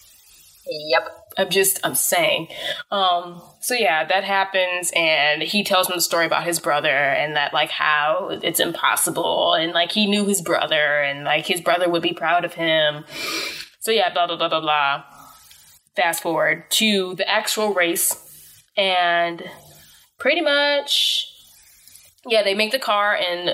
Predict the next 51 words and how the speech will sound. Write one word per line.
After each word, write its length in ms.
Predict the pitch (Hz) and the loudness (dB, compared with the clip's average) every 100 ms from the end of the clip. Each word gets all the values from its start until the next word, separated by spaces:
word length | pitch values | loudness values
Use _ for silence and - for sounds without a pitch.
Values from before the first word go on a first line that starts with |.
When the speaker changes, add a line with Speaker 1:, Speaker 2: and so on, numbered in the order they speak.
| - | 0
Speaker 2:
a, 220 | 165 165 - | -2 -2 -4
a 60 | 180 | 0
montage, 840 | 165 180 202 175 170 202 202 - - | 2 2 0 0 2 2 0 -4 -2
and 580 | 185 170 160 160 156 156 | 0 2 2 2 0 0
it's, 360 | 151 165 160 - | -2 0 0 0
like, 180 | 156 - | 0 0
a 60 | |
really 260 | - 196 180 | -2 -2 0
nice 280 | 165 180 - | 0 0 -2
new 140 | 339 | -4
car. 260 | - 143 - | 0 0 0
It's 100 | - | 0
called 180 | 170 - | -2 0
the 60 | |
Mach 240 | 165 196 - | 2 2 0
six, 420 | - 165 165 - - - - - - | 0 0 0 -6 -6 -4 -4 -4 -4
and 560 | 185 175 156 151 160 165 - - - - - - - - 175 | 0 2 2 2 -2 -6 -16 -20 -20 -20 -20 -20 -20 -18 -8
I'm 80 | |
trying 160 | 165 202 | 0 0
to 40 | |
think 120 | 247 262 | 0 0
if 60 | |
anything 240 | 185 180 170 | 0 2 0
else 160 | 170 | 2
happens 280 | 185 190 196 | 0 -2 -4
in 100 | 196 | 0
that 200 | 202 196 | 0 0
whole 800 | 196 202 196 196 196 196 196 214 | 0 0 2 2 0 0 -4 -4
montage. 580 | 196 196 202 202 202 196 | 0 0 2 0 0 2
No, 140 | 214 | 0
Speaker 1:
No, 60 | 208 | 2
Speaker 2:
just 180 | - - | 2 4
a 40 | |
fam-, 180 | - 226 | 4 4
Speaker 1:
it, 80 | 554 523 | 2 0
it's 160 | - | 0
Speaker 2:
the 60 | - | 2
f-, 20 | |
Speaker 1:
a 40 | - - | 2 0
montage. 380 | - 185 208 - - - | 0 0 0 -4 -16 -2
Speaker 2:
yeah, 180 | 202 185 | 0 0
it's 100 | 196 | 0
a 40 | |
montage 220 | 202 220 | 0 4
Speaker 1:
Oh, 60 | 269 | 4
it's 100 | 226 | 2
Speaker 2:
of 80 | 202 | 0
the 60 | |
Speaker 1:
family 300 | 202 185 175 | 2 2 0
Speaker 2:
family. 20 | 175 | 2
Speaker 1:
bonding. 520 | 233 254 202 156 | 2 2 -2 -6